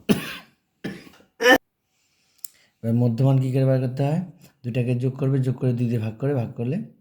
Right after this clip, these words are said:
যেটা মান হবে সেটা হলো মধ্যমান। এই মধ্যমান হবে। সাধারণত অঙ্কে একটা মানের, মানেরই দরকার হয়। এগুলি সব যদি নাও করো কোনো অসুবিধা নেই, এটা না করলেও কোনো অসুবিধা নেই, এমনি বার করতে পারো, রাফে করলেও হবে।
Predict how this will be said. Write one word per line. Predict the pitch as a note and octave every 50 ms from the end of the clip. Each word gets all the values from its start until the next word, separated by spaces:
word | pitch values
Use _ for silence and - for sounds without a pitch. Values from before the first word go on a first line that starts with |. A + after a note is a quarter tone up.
| _ -
যেটা | F#2 A2 G2 A2+
মান | A2+ A2+ A2+ A2+
হবে | A#2 B2
সেটা | B2 A2 G2+
হলো | G#2+ G#2+
মধ্যমান। | G2+ G2+ F#2+ F2 D#2 F2+ D#2 D2+ C#2+ D2 D2+
এই | D#2+ F2+ F#2+
মধ্যমান | G2 G2 F#2 E2+ F#2 F2+ E2 D#2
হবে। | D2+ C#2+ D#2+ - _ _ _ - - - - - _ - A2+
সাধারণত | B2+ B2 B2+ C3 C3 C3 C3
অঙ্কে | C3+ C3+ C3 C3 C#3 C3+ C3+ C3+ - - - - - - _
একটা | - B2 - - C#3 C3+
মানের, | C3+ C3 C3+ C#3 C3+ B2+ A#2+
মানেরই | A#2+ B2 B2 B2 B2 B2 B2+ B2+ B2+
দরকার | B2 C3 B2+ A#2 B2+ C3 C#3+
হয়। | F#3+ B3+ C4+ G#3+ C3
এগুলি | A#2 A2+ A#2 A2+
সব | B2 A#2 G#2+ A2
যদি | A#2+ A#2+ A#2+
নাও | A#2+ A2+ A2+ A2+
করো | A2 A#2+ B2 A#2
কোনো | A#2+ A2+ A2+
অসুবিধা | A2 - A2+ A2+ A2+ B2+ C#3
নেই, | D#3+ G#3+ A3+ A3+ C#3 G2+
এটা | F#2+ G#2+ G#2
না | G#2 G#2+ G#2 G2+
করলেও | F#2+ - G2 G2+ G#2+ G2+
কোনো | A2 G#2
অসুবিধা | G#2 F#2 F#2+ G2+ G2+ A2+ C3+
নেই, | E3
এমনি | C3 G#2+ G#2 G2+
বার | G2 F2 E2+ D#2+
করতে | E2 F2 D#2+ - F2
পারো, | E2 D#2+ E2 D#2 D#2 - _ _ _ _
রাফে | G#2 G#2+ G#2 F#2+ - A2 G2+
করলেও | G#2+ A2+ G#2 G2+ G#2+ F2
হবে। | D#2 E2+ D#2 D#2